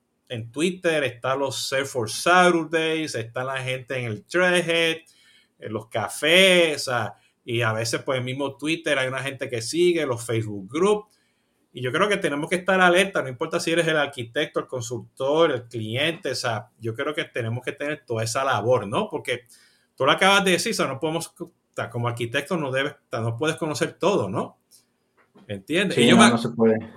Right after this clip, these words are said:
Speaker 1: y yo me acuerdo que aquella vez que, que estuvimos trabajando, que, este, buscamos arquitectos, o sea,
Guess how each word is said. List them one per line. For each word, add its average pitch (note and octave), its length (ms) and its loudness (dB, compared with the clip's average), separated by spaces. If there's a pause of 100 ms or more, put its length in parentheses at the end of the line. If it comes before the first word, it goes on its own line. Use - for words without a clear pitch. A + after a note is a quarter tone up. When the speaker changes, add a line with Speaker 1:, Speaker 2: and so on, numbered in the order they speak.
(140)
Speaker 1:
y D3+ 140 2
yo F3 100 4
me A3+ 80 10
acuerdo B3+ 320 8
que F#3+ 80 4
aquella G3 480 6
vez G#3+ 240 6
que, D#3 340 0
que C#3+ 120 -4
estuvimos B2+ 300 -6
trabajando, F3 680 2
que, A#2+ 300 -8 (280)
este, A#2+ 300 -10
buscamos B2 480 -4
arquitectos, F3+ 680 -2
o F3+ 60 -2
sea, A#2 240 -8